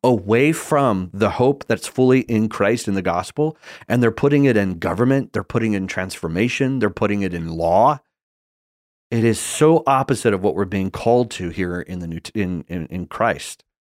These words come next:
or by Peter. Um, I'm gonna talk a little bit more about this next week. I'm gonna give you one thought before I turn it, uh, in the podcast. The next verse, he says, "As obedient children, do not be conformed to the passions of your former ignorance." So there is a, that's where the negative is.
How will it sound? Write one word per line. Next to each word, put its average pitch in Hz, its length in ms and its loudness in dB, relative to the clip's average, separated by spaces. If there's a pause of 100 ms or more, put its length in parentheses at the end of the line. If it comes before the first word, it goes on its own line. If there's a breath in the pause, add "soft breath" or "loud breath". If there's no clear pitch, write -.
(180)
or 90 280 0
by 82 200 -4
Peter. 82 400 -2 (640)
Um, 95 380 0 (100)
I'm 139 120 2
gonna 170 180 4
talk 147 260 2
a 139 40 4
little 156 120 6
bit 151 140 4
more 131 140 4
about 127 240 2
this 120 160 -2
next 123 260 0
week. 135 160 4
I'm - 60 0
gonna 110 120 2
give 110 160 2
you 101 60 2
one 104 220 2
thought 131 360 2
before 101 300 -2
I 95 80 0
turn 101 220 -4
it, 92 140 -4 (200)
uh, 90 300 -6 (380)
in 104 140 2
the 95 80 0
podcast. 104 460 0 (300 soft breath)
The 123 80 4
next 165 180 2
verse, 165 200 4
he 147 80 2
says, 127 200 0
"As 107 140 4
obedient 131 340 4
children, 113 320 2
do 98 100 0
not 113 220 2
be 113 100 0
conformed 107 400 0
to 95 40 -4
the 92 80 -2
passions 95 480 -2
of 90 140 -4
your 90 100 -6
former 87 380 -6
ignorance." 85 460 -10 (220 soft breath)
So - 160 2
there 139 220 4
is 160 340 4
a, 135 340 4
that's 165 320 0
where 170 120 6
the 147 80 6
negative 139 420 6
is. 87 260 2